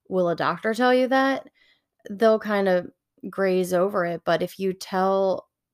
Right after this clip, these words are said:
someone, say you had mild connection,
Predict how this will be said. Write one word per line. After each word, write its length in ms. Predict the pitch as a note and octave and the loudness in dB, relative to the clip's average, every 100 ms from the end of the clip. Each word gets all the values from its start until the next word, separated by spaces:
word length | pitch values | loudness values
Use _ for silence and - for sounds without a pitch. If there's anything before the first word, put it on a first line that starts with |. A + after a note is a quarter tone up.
| _ _ _ _ _ _ | _ _ _ _ _ _
someone, 760 | - - F#3+ F#3 F3+ F3+ F3 E3+ | -8 -2 0 0 0 0 -2 -4
say 200 | - G3 | -2 0
you 100 | G3 | 0
had 340 | F#3 F3 F#3 | -2 -4 -4
mild 720 | - F3+ F3 F3+ F3+ F3 F3 | -4 -2 0 0 0 -2 -4
connection, 880 | - F3+ E3 E3 - F3 E3+ E3+ E3+ | -8 -6 -6 -8 -8 -4 -4 -4 -6